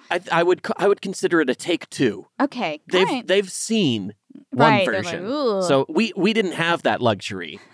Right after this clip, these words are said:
Speaker 1: of
Speaker 2: <laughs>
Speaker 1: having seen a failed version
Speaker 2: So
Speaker 1: but
Speaker 2: they're
Speaker 1: when we
Speaker 2: literally
Speaker 1: evolved.
Speaker 2: the beta version.
Speaker 1: So they're, yeah.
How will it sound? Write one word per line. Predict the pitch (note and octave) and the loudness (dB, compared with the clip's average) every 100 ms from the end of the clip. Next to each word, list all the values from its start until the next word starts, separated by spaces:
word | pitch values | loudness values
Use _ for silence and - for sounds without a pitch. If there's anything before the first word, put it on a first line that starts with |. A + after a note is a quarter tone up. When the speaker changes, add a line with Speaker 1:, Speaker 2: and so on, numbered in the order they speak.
| - - A#3+ | -10 -6 0
Speaker 1:
of | - D#4 | 2 2
Speaker 2:
<laughs> | |
Speaker 1:
having | - D3+ C3 B2 | 2 2 4 2
seen | - - E3 C#3 | 2 0 2 2
a | |
failed | - - D#3+ D#3 | 0 2 4 4
version | A#2 A2 G#2+ A2+ G2 | 2 0 0 -2 -4
Speaker 2:
So | G2+ | 0
Speaker 1:
but | B3+ | 2
Speaker 2:
they're | C4 | 4
Speaker 1:
when | - | 6
we | C#4+ | 4
Speaker 2:
literally | A#3 G#3 G#3 | 4 2 0
Speaker 1:
evolved. | G#3 | -2
Speaker 2:
the | G#3+ | -2
beta | A3 A3 F#3+ | 0 0 0
version. | F3+ G3+ G3+ | -2 -4 0
Speaker 1:
So | G3 | 4
they're, | C#4 D#4 | 4 4
yeah. | G3+ C4+ | 4 2